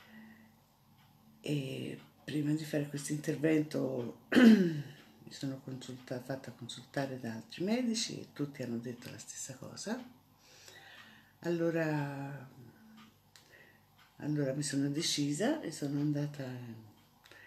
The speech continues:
in un ospedale specializzato in ossa, che però ora non c'è più, è stato smantellato tutto, e lì, mm,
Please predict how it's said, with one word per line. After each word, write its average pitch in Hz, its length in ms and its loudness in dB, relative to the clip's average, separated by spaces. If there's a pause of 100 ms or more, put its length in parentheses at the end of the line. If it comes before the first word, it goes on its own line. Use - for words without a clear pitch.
(140)
in 151 180 2
un 151 120 4
ospedale 135 880 0 (1160)
specializzato 139 840 -2
in 127 120 -6
ossa, 202 460 -4 (1040)
che 156 100 -8
però 151 320 0
ora 139 260 -4
non 135 240 -6
c'è - 140 -8
più, 131 420 -8 (1600)
è - 80 -16
stato 117 360 -4
smantellato 123 840 -10
tutto, - 520 -12 (960)
e 233 120 -2
lì, 156 1000 2
mm, 120 260 -8